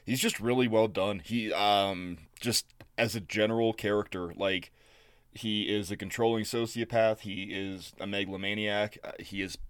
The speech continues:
Peggy's best match in the entire world. It's,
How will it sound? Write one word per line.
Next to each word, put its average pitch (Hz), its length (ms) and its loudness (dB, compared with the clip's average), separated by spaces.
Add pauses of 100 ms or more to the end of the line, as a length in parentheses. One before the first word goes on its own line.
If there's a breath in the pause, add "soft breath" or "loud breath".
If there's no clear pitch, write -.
(220)
Peggy's 104 460 0
best - 360 0
match 98 420 0
in 101 120 -8
the 95 80 -8
entire 90 340 -4
world. 95 400 -4 (140)
It's, - 380 -14